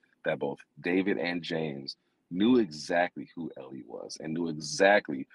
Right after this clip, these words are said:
who Ellie was riding with and knew exactly what to do, which is why James was so distraught when he was, when, when David was like, "Nope, go get the medicine. This is not a code. Go get the medicine.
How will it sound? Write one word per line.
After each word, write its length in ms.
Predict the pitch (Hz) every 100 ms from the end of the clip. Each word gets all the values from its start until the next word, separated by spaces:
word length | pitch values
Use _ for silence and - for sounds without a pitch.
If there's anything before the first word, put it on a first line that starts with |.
| _
who 180 | _ 104 -
Ellie 260 | 90 85
was 160 | 78 73
riding 420 | 78 80 71 60
with 200 | 50 - -
and 140 | 73 73
knew 160 | 82
exactly 800 | 82 78 78 92 98 101 82 78 - _ -
what 240 | 80 78
to 140 | -
do, 200 | 71 76
which 200 | 71 76
is 80 | 78
why 220 | 78 82
James 360 | 76 87 87 78
was 160 | 73 -
so 220 | 98 82
distraught 480 | 76 - 117 120 76
when 180 | 78 - _ _ _
he 160 | _ 92
was, 300 | 80 80 78
when, 320 | 78 80 76
when 340 | 65 78 76 76 _ _ _
David 240 | 78 90 82
was 180 | 78 76
like, 240 | 76 73 80
"Nope, 200 | 101 - _ -
go 100 | 73
get 180 | 87
the 60 | -
medicine. 440 | 101 95 - 87 - _ _ _ _
This 140 | -
is 120 | 65 -
not 160 | 71 78
a 60 |
code. 480 | - 113 101 92 98 _
Go 140 | - -
get 140 | 82
the 80 | 85
medicine. 540 | 87 82 78 - 76